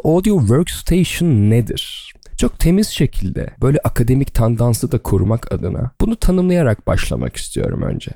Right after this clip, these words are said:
Sonra aşama aşama zihnimdekileri böyle, em, sayıp dökmeye veya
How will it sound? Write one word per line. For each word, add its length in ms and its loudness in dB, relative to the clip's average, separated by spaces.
Sonra 380 0
aşama 380 2
aşama 440 -2
zihnimdekileri 840 2
böyle, 360 2
em, 560 0
sayıp 420 2
dökmeye 540 2
veya 300 2